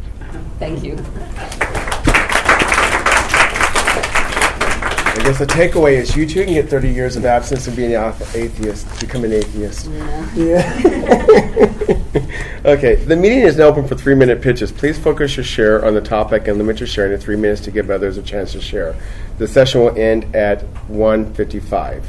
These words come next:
Speaker 1: And you have to sign on this paper
Speaker 2: You have to
Speaker 1: because
Speaker 2: sign
Speaker 1: it
Speaker 2: this
Speaker 1: is being
Speaker 2: paper,
Speaker 1: taped.
Speaker 2: right.
Speaker 1: Sign after you pitch. It'll save time.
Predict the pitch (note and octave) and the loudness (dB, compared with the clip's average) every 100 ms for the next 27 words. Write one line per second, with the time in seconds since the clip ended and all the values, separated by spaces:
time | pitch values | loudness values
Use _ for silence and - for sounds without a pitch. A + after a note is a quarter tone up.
0 | - - - - - - - - - - | -10 -10 -10 -10 -10 -10 -12 -12 -12 -12
1 | - - - - - - - - F3 F3 | -12 -12 -12 -12 -12 -12 -12 -8 -6 -4
2 | F3+ - - - E3 D#3+ D3 D3 - - | -6 -8 -10 -8 -6 -6 -6 -8 -10 -8
3 | D3+ D3 C#3 C#3+ C#3+ C3+ B2+ - B2 - | -8 -8 -8 -8 -10 -10 -10 -4 -4 -2
4 | C#3 A#2+ A2+ A2 A2 C3 - B2+ - - | 0 0 0 -2 -2 -2 -6 -6 -8 -6
5 | F#2 - - - - - - - - - | -6 -8 -10 -10 -10 -10 -12 -12 -12 -12
6 | - - - - - - - - - - | -10 -10 -10 -10 -10 -10 -10 -12 -12 -12
7 | - - - E3+ G#3 - E3 D#3 - C3+ | -12 -12 -10 -6 -6 -4 -4 -6 -6 -8
8 | C3 B2+ C3 - - - - - C#3+ C#3 | -8 -8 -10 -10 -10 -10 -10 -10 -10 -10
9 | C#3 C3 - C3 | -8 -8 -10 -10